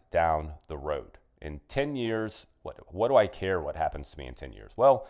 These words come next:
I would argue you should care a lot what happens in ten years, and what's going to set the precedent for that is what happens today and what you do today. So starting today is important.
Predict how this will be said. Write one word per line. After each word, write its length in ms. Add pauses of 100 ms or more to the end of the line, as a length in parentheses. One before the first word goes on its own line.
(240)
I 60
would 140
argue 360
you 160
should 200
care 260
a 120
lot 400
what 120
happens 360
in 80
ten 220
years, 340
and 140
what's 180
going 280
to 120
set 300
the 80
precedent 600
for 140
that 480
is 100
what 140
happens 420
today 560
and 140
what 160
you 60
do 260 (300)
today. 480 (220)
So 280
starting 420
today 580
is 140
important. 460